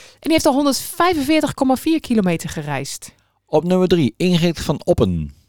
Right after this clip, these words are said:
Speaker 1: Met de Holiday Travelbug Snowman Tag.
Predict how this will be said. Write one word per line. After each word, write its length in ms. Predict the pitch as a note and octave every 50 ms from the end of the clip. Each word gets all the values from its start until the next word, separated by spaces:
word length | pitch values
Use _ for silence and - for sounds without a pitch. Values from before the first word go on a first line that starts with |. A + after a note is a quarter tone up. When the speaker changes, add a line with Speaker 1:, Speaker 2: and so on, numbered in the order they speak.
| _ _ _ _ _ -
Speaker 1:
Met 120 | G3+ G#3
de 80 | A#3+ A3
Holiday 480 | F#3 G3+ C4+ D#4+ D#4+ B3 C4 B3 A3+ G#3
Travelbug 460 | - - A#3 A3+ G3 G#3+ F#3 F#3+ F#3 - -
Snowman 580 | - - - - F4 G4 F4+ A3+ F#3+ E3+ D#3+ - - -
Tag. 240 | - D#3+ - -